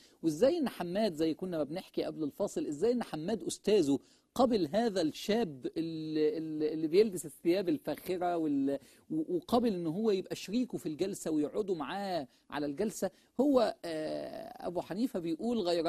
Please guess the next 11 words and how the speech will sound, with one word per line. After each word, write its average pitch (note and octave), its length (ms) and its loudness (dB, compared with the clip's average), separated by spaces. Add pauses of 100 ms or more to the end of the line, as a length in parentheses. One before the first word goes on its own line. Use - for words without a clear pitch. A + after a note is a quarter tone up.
(120)
أني A#3 460 2
لم A3+ 220 -2
أكتفي - 420 -2
بحماد." A#2+ 400 -6 (880)
ودي F3 180 -2
نقطة A#3 220 -4
تانية G3 240 -2
في - 80 -18
التعايش. - 520 -14 (380)
يعني C#3+ 240 -4
إيه؟ D#3 220 -2